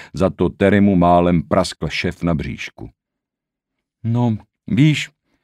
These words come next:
ale ty se mnou nemůžeš jet, protože, pro-, protože,“ Tom se zamyslel a váhavě se kousal dortu,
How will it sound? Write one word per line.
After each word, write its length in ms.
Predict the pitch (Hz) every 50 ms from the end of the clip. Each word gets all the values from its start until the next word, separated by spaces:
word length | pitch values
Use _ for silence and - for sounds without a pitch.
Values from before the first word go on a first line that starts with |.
| _ _ _ _ _ _ _ _ _ _ _ _ _ _ _ _ _ _
ale 180 | - 107 120 135
ty 120 | 135 143
se 140 | 135 - 180
mnou 220 | 165 170 165 156 131
nemůžeš 500 | 110 - 139 151 156 135 143 135 - -
jet, 140 | 135 135
protože, 340 | - - 123 - 147 127 143
pro-, 160 | - - - - _ _ _ _ _ _ _
protože,“ 400 | - 139 135 - 160 143 170 165 - _ _ _ _ _ _ _ _ _ _ _ _ _ _ _ _ _ _ _ _ _ _
Tom 180 | - 80 80
se 140 | - - 101
zamyslel 680 | 80 80 73 69 67 - - - 73 65 64 64 76 90 - _ _ _ _ _ _ _ _ _ _ _ _ _ _
a 80 | - 67
váhavě 600 | 60 - 82 90 92 85 85 92 90 85 92 87
se 160 | - - 85
kousal 520 | - - 87 90 87 82 - - 85 82 76
dortu, 540 | 73 85 76 - - _ - - 78 80